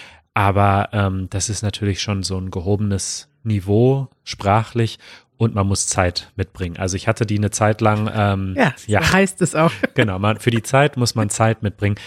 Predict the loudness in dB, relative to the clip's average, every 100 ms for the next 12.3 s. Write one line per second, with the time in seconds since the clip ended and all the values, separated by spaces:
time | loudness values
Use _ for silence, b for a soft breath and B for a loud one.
0 | B -14 -2 2 2 2 0 0 0 0
1 | -2 -2 0 -2 -4 -2 -2 0 -2 -2
2 | -4 -4 -6 -6 -4 -4 -2 0 2 4
3 | 4 4 0 -6 B B B _ 0 0
4 | 0 -4 -4 0 2 2 0 2 2 2
5 | 2 0 -2 -4 -4 -6 -6 -4 -2 -4
6 | -4 -4 -2 0 -2 -2 -4 -6 -10 -10
7 | -8 -8 -8 -8 -8 -10 -10 -8 -6 -4
8 | -4 -4 -10 B B B B B B B
9 | -10 -6 -4 -4 -6 -6 -6 -4 -4 -6
10 | -6 -10 -8 -8 -6 -6 -6 -8 -2 2
11 | 2 2 -2 -2 -8 -6 -4 -4 0 2
12 | 2 0